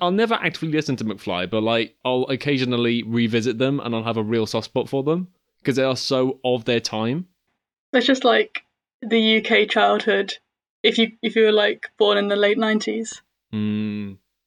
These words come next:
Speaker 2: Mid to late.
Speaker 1: Bodger and Badger as well. Holy smokes, that was a good one.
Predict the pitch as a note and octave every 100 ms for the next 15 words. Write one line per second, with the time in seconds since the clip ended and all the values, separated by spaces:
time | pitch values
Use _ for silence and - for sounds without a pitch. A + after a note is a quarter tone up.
0 | _ _ _ _ _ _ _ _ _ -
1 | _ _ _ _ _ _ A#3 A3 A3 G#3+
2 | A3 A3+ - _ _ _ _ _ _ _
3 | _ G#2+ G#2+ G2+ F2+ F2+ F2+ F2 F2+ F2+
4 | E2+ - - G2+ F#2 F2+ - - - -
5 | _ - - - F#2 - F2